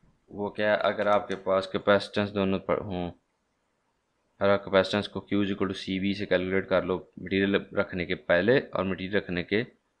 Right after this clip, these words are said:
बाद, तो उस, उन दोनों को इस्तेमाल करके आप सी, ये epsilon r फाइंड कर सकते हो। सी मीडियम ऊपर आएगा और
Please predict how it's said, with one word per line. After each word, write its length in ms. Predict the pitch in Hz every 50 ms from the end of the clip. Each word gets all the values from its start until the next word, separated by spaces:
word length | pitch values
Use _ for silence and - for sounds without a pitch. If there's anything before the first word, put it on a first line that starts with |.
| _ _ -
बाद, 460 | 98 98 - 98 90 85 78 - - _ _ _ _ _ _ _ _ _ _ _ _ -
तो 140 | 95 95 90
उस, 360 | - - - - - - - -
उन 220 | - - 110 107 98
दोनों 220 | 104 101 107 107
को 80 | 107 107
इस्तेमाल 420 | 107 - 101 95 92 92 92 95
करके 420 | 92 98 92 95 - - 98 101 - - -
आप 260 | 90 87 90 87 -
सी, 580 | - - - - 90 90 92 95 95 101 - _ _ _ _ _ _ _ _ _ _ _ _ _ _ _ _ _ _ _ _ _ _ _ _ _ -
ये 200 | - 92 92 92 - - - _ _ _ _ _ _ _ _ _ _ -
epsilon 340 | 101 101 - 104 101 101 95
r 100 | 92 92 92 - - - - _ _ _ _ _ _ -
फाइंड 200 | 98 92 90 87
कर 120 | 95 90
सकते 100 | 87 92
हो। 60 | 92 90
सी 200 | - - 98 101
मीडियम 320 | 98 95 92 101 104 104
ऊपर 240 | 101 90 - 104 104
आएगा 260 | 104 101 101 95 101
और 160 | 101 101 95